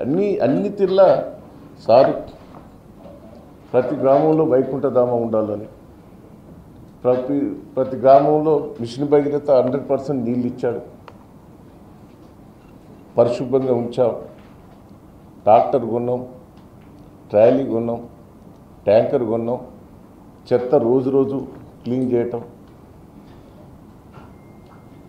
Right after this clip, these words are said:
నర్సరీ ఉండటం, అంటే వాళ్ళు ఇచ్చిన గైడ్‌లైన్స్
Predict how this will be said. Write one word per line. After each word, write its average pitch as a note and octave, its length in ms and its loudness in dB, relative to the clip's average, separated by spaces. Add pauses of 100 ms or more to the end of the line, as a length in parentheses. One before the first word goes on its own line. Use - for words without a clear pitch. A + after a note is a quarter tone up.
(140)
నర్సరీ B2+ 460 2
ఉండటం, A#2+ 320 -2 (380)
అంటే C#3 200 -6 (640)
వాళ్ళు C3+ 240 6
ఇచ్చిన F3 240 -2 (200)
గైడ్‌లైన్స్ D3+ 460 2